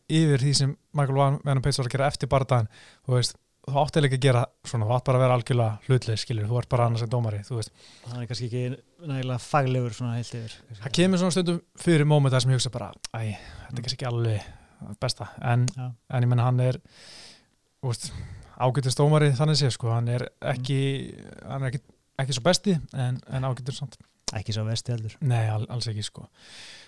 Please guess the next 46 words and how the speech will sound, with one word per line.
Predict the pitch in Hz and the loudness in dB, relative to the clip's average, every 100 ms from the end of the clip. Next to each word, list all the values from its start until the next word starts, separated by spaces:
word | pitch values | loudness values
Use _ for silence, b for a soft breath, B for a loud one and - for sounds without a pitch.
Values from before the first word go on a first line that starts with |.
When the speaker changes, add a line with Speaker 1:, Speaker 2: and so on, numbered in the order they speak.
| B _ | B _
Speaker 1:
En, | 135 127 131 131 | 2 4 6 6
eh, | 131 127 139 - | 6 4 2 -4
Stefán | - 151 135 | -4 2 2
Strú, | - 143 143 151 - _ - | 4 4 6 4 -2 _ -4
þú | |
veist, | 131 - | -4 -2
hann | 139 139 | 0 2
náttúrulega | 143 147 139 | 2 2 0
var | |
að | - | 0
tala | 143 147 | 2 2
um, | 147 - | 0 0
hann | 143 | 2
hætti, | 139 151 - - 147 120 - | 4 2 -2 0 2 2 -2
Speaker 2:
Mhm. | 113 117 110 - _ - | -4 -4 -6 -10 _ -6
Speaker 1:
kom | 147 | -2
svo | 135 151 | 0 0
aftur, | - 147 | -2 -4
tapar | 135 156 147 | -2 -2 2
núna, | 156 143 b b b b b _ | 2 2 b b b b b _
þú | 123 | -6
veist, | - | -2
aftur | 135 - - 131 | -4 -2 -2 0
eins | 127 | 0
og | 131 | 0
með | 131 | 0
Orem, | 135 131 117 | 2 2 0
þú | 117 | -2
veist, | - | -6
af | 123 - | -8 -8
hverju | - 139 | -4 0
er | 139 | 0
hann | |
að | 131 135 | 0 0
halda | 135 | 0
áfram, | 127 | 0
hann | 123 127 | 0 0
er | 120 - _ 123 | -2 -8 _ -10
Speaker 2:
Mhm. | 107 | -4
Speaker 1:
langt | 131 131 - - | 0 0 -2 -4
í | 135 | -4
frá | - 135 | 0 0
að | 135 | 0
vera | 131 | 0
einhver | 131 | -2
meistari | 131 - 131 | -2 0 0